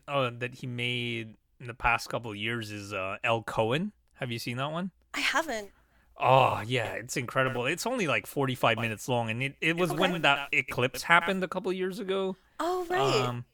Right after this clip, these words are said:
Speaker 1: yeah, so he filmed it. He went to, I guess, one of the pathways of the eclipse was, like, in Oregon somewhere. So he, and yeah, it's just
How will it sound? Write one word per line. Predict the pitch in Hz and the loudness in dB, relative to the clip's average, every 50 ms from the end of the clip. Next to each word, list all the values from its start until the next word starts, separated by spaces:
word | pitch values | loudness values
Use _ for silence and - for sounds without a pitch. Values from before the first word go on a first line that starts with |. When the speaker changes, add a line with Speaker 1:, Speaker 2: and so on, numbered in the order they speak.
| _ _ _ _ _ _ _ - | _ _ _ _ _ _ _ 0
Speaker 1:
yeah, | 147 143 175 180 147 | 4 8 8 8 8
so | 127 - 160 | 6 4 4
he | 147 151 | 2 2
filmed | 135 - - 180 208 202 160 | 2 2 4 4 4 4 2
it. | 139 117 | -2 -2
He | - - 147 | -2 -2 -2
went | 139 160 165 165 - - | 0 0 0 -2 -4 -8
to, | - - 165 143 143 135 113 98 | -6 -2 -2 -2 -2 -2 -2 0
I | 123 127 | 2 2
guess, | 123 135 131 - - | 2 2 0 0 -2
one | 139 123 117 120 131 135 139 | -6 -6 -2 0 0 0 0
of | 127 | 0
the | 127 | -2
pathways | - - - 123 120 117 - - 139 131 120 120 | 0 4 6 6 6 6 4 0 -2 -2 -2 -4
of | 120 110 | -6 -6
the | 113 120 110 | -6 -6 -6
eclipse | 101 - - 131 117 - - | -6 -4 -4 -4 -4 -4 -6
was, | 127 107 104 | -8 -6 -4
like, | 107 101 92 | -6 -6 -6
in | 107 98 | -8 -12
Oregon | - - 107 107 113 127 135 139 160 170 175 165 | -10 -6 -2 0 0 0 0 0 0 -2 -2 -2
somewhere. | - - 175 175 185 185 190 190 - _ _ _ _ _ _ _ _ _ _ _ | -2 -4 -2 -2 -2 -2 -2 -2 -4 _ _ _ _ _ _ _ _ _ _ _
So | - - - 135 131 127 | -10 -4 -2 0 2 2
he, | 123 123 120 123 117 - 113 | 2 0 0 -2 -4 -2 2
and | 131 127 135 135 | 2 2 4 4
yeah, | 123 104 92 95 - - | 4 4 2 0 -2 2
it's | 135 139 127 117 | 2 2 4 2
just | 123 104 - - | 0 -2 -2 -6